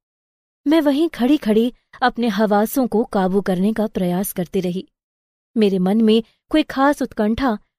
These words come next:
उस अप्रत्याशित विजिटर के लिए नहीं थी। मैं बस मन ही मन उसकी शुक्रगुजार हो रही थी कि वो आया बस। उसी पल मुझे याद आया कि वो शशांक आगंतुक को खड़े पैर ही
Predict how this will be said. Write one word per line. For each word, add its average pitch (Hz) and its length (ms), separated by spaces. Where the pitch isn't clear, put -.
उस 294 180
अप्रत्याशित 240 760
विजिटर 202 400
के 226 140
लिए 202 100
नहीं 185 300
थी। - 180
मैं 208 180
बस 190 320
मन 233 220
ही 285 160
मन 247 260
उसकी 285 300
शुक्रगुजार 208 680
हो 185 120
रही 185 220
थी 233 220
कि 240 80
वो 226 260
आया 196 280
बस। - 420
उसी 302 240
पल 247 300
मुझे 233 240
याद 190 280
आया 180 300
कि 226 80
वो 190 260
शशांक 196 520
आगंतुक 240 540
को 226 100
खड़े 190 300
पैर 214 280
ही 208 200